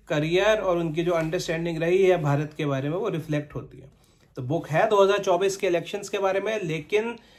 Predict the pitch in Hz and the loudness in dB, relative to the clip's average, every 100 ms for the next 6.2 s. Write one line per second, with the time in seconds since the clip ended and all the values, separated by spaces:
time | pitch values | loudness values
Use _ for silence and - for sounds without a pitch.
0 | _ - 190 - 226 233 196 185 190 180 | _ -8 -4 4 6 6 4 2 2 0
1 | 170 170 175 151 147 147 139 135 123 120 | -2 -2 -4 -6 -4 -8 -6 -6 -6 -6
2 | 113 110 95 78 101 - 156 185 196 226 | -10 -12 -14 -16 -16 -10 -2 0 2 2
3 | 220 - _ _ - 147 202 226 214 220 | 0 -10 _ _ -4 -2 0 0 0 0
4 | 202 180 202 214 208 185 175 170 202 190 | 2 2 2 2 0 0 0 0 0 0
5 | 190 196 151 143 170 175 160 139 123 101 | 0 0 2 2 2 2 -2 -2 -6 -10
6 | 73 | -14